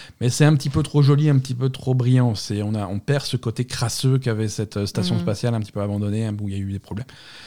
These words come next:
Speaker 1: Et donc, ils ont dit, « Ah, d'accord, ok. » Et ils ont, ils ont tout de suite pris le feedback en disant, « Ouais, on va faire plus crasseux et tout. » Ils ont tout de suite montré une vidéo en disant, « Voilà, là, on rajoute de la crasse. Et, euh, alors, t'es content maintenant ? » <laughs>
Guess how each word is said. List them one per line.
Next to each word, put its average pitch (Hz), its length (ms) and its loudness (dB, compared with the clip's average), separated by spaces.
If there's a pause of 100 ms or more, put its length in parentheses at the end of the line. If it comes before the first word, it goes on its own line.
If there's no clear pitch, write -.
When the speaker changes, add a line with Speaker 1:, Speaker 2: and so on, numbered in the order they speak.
(240)
Speaker 1:
Et 107 40 -6
donc, 110 180 -4
ils 120 80 -2
ont 117 40 2
dit, « 123 160 0
Ah, 269 160 -4
d'accord, 226 300 -4
ok. » - 140 -8
Et 156 240 -2
ils 127 140 6
ont, 127 220 4
ils 110 160 -2
ont 110 40 -2
tout - 120 -6
de 139 60 -4
suite 165 120 -4
pris - 140 0
le 123 60 0
feedback 131 340 0
en 143 60 4
disant, « 135 200 2
Ouais, 202 160 0
on 202 80 0
va 135 80 6
faire 175 220 -4
plus - 160 -4
crasseux 151 400 0
et 139 60 2
tout. » 143 160 -4
Ils 127 100 0
ont 113 60 0
tout 127 100 -4
de 123 40 -12
suite 147 140 -2
montré 131 220 2
une 120 60 4
vidéo 123 300 4
en 147 60 6
disant, « 127 220 4
Voilà, 143 240 2
là, 143 60 4
on 131 100 4
rajoute 127 180 2
de 131 100 4
la 107 120 0
crasse. 143 320 -4
Et, 131 80 -6
euh, 117 260 -2
alors, 131 220 -2
t'es 123 80 -4
content 123 240 -2
maintenant ? » 175 200 0 (760)
<laughs> - 80 0